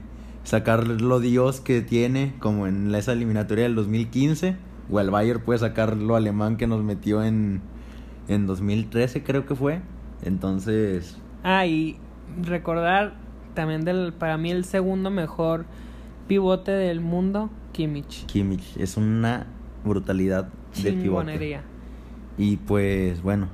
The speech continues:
Speaker 1: mm, ¿tu pronóstico primero? <laughs>
Speaker 2: Mi pronóstico lo veo un sesenta y cinco treinta y cinco a
Speaker 1: Mira,
Speaker 2: favor del Bayern.
Speaker 1: yo me voy a mojar,
Speaker 2: Neutral,
Speaker 1: me
Speaker 2: primero
Speaker 1: voy a,
Speaker 2: neutral.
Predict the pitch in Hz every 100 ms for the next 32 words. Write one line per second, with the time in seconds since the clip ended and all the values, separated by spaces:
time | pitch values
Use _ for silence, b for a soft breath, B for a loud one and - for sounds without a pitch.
0 | - 95 92 87 - - 101 101 95 -
1 | 107 123 123 135 135 120 123 139 - 156
2 | - - - - - 185 170 180 190 190
3 | 226 - 214 202 190 190 202 208 208 208
4 | 208 190 - 202 190 196 185 165 160 180
5 | 175 185 185 190 180 - - - - -
6 | - - - 180 170 160 151 151 160 151
7 | - 160 117 120 104 71 160 - 156 147
8 | - - - - - - - - - -
9 | 107 110 139 175 - - - - - -
10 | - - - - 113 135 151 208 202 214
11 | 208 175 196 208 240 233 220 185 156